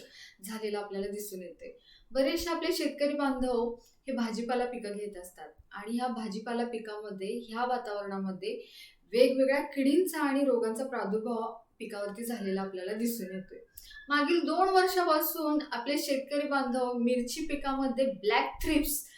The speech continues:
या थ्रिप्समुळं अतिशय हैराण झालेले आहेत. आपला शेतकरी बांधव पूर्णपणे त्रासून गेलेला आहे, कारण हा ब्लॅक थ्रिप्स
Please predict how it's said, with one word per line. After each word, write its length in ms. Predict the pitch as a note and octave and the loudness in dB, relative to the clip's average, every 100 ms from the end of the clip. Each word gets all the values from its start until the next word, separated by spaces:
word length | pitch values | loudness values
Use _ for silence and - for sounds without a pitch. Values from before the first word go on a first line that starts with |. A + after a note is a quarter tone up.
| - - - - | -16 -16 -20 -4
या 340 | A#3 C#4 D4+ - - | 2 4 4 0 6
थ्रिप्समुळं 540 | F4 F4 - F4 D#4 D#4 | 8 8 6 2 4 4
अतिशय 520 | - A#3+ C4+ C4+ D4 | 2 -2 -2 0 0
हैराण 420 | C#4+ G#3+ G3 G#3 | 0 -2 -2 -2
झालेले 380 | A3 G3 F#3 F#3 | -4 -2 -2 -2
आहेत. 300 | F3 - - - - - - | -6 -12 -18 -14 -14 -14 -16
आपला 180 | B3+ D4+ | -2 0
शेतकरी 380 | E4+ D#4 - D#4 | 2 0 0 -2
बांधव 320 | D#4+ D#4 E4+ | 0 0 0
पूर्णपणे 580 | E4+ E4 E4 E4 D#4+ E4 | 0 0 0 0 0 0
त्रासून 580 | E4 - C#4 C#4 - D#4 | -2 0 2 2 2 0
गेलेला 340 | C#4+ C4 B3+ | 2 4 4
आहे, 220 | A#3+ A#3 A3 | 2 0 -2
कारण 320 | A3 A3+ C4 | -2 -4 -2
हा 100 | B3+ | -2
ब्लॅक 440 | A3 A3 A#3 - - | 0 0 0 -4 -2
थ्रिप्स 340 | C4+ C#4+ | 0 0